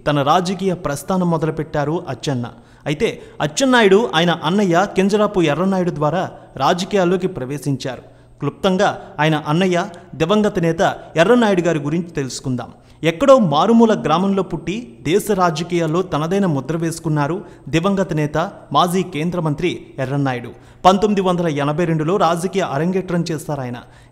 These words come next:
కేంద్ర మంత్రిగా, తెలుగుదేశం పార్టీ పొలిట్ బ్యూరో సభ్యుడిగా కూడా నిత్యం ప్రజల్లో ఉండేవారు. ఎన్టీ రామారావు స్థాపించిన తెలుగుదేశం పార్టీలో ఎర్రన్నాయుడు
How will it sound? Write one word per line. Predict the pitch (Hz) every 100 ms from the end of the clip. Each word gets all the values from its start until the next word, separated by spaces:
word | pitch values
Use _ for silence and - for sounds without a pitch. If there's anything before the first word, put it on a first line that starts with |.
| -
కేంద్ర | 180 214 196
మంత్రిగా, | 165 160 165 160 185 - -
తెలుగుదేశం | 180 233 233 240 233 208
పార్టీ | - 180 175 185
పొలిట్ | 170 180 170
బ్యూరో | 190 180
సభ్యుడిగా | 175 127 135 170 180
కూడా | 170 175 170 - - -
నిత్యం | 165 175 180
ప్రజల్లో | 151 135 131 165 170
ఉండేవారు. | 151 139 135 127 - - -
ఎన్టీ | 165 277
రామారావు | 277 226 226 226
స్థాపించిన | 220 196 185 196 180 185
తెలుగుదేశం | 180 170 202 208 - 180
పార్టీలో | 165 165 170 170 -
ఎర్రన్నాయుడు | 139 156 180 170